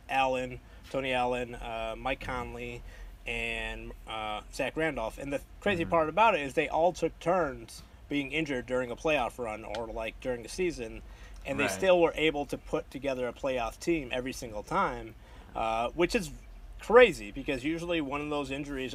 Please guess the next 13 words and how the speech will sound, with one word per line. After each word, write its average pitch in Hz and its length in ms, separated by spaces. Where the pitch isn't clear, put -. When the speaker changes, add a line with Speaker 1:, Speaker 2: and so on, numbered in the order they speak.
Speaker 1:
to 131 80
Speaker 2:
Yeah. 131 100
Speaker 1:
a 110 60
core 139 260
player, 135 540
uh, 120 180
will 131 200
devastate 131 520
a 123 60
team. 151 340
But 131 140
the 123 80
Grizzlies, 151 720